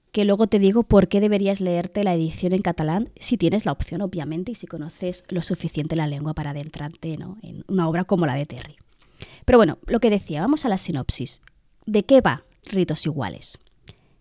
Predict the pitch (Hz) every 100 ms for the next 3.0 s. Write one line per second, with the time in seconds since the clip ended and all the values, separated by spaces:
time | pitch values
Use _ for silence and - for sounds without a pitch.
0 | _ - 269 262 185 - - - _ _
1 | - 294 214 175 247 247 208 170 175 254
2 | 285 277 247 180 - 240 170 - 175 147